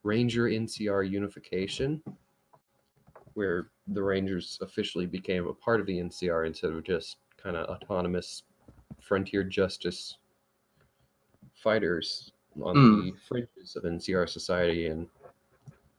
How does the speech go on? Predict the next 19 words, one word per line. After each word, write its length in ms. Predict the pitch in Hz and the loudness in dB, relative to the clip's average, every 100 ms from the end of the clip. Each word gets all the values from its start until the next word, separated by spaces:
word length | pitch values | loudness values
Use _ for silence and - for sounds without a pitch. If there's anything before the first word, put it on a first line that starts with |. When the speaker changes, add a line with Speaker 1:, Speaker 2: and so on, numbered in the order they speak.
| - - - - - - | -18 -18 -20 -20 -14 -6
Speaker 1:
the, 380 | 92 87 87 | -4 -2 -4
uh, 240 | 85 85 - - _ _ _ _ _ - - | -4 -4 -4 -8 _ _ _ _ _ -14 -2
and 340 | 85 82 - - | 0 0 -4 -2
out 260 | 87 82 - | 0 0 -2
and 100 | 87 | -4
about 300 | 80 85 82 | 2 2 2
in 60 | 80 | 0
the 80 | |
wasteland, 600 | 80 87 90 - 73 - - _ _ _ _ | 2 2 2 -2 -2 -2 -6 _ _ _ _
which 360 | - - - - _ _ _ - | -8 -6 -8 -14 _ _ _ -6
I 80 | 95 | -6
kinda 300 | - 87 85 | 0 0 0
see 380 | - 90 87 - - - _ _ | 0 0 -2 -6 -20 -20 _ _
that 280 | - 92 - | 0 0 0
being 360 | 95 87 85 82 | -2 0 0 0
the 120 | 87 | 2
Applejacks 560 | 85 85 - 82 80 - | 2 0 0 -2 -2 -2
Rangers, 600 | 87 85 85 80 - 78 | 0 0 -2 -4 -4 -2
um, 420 | 80 76 82 | -2 -4 -8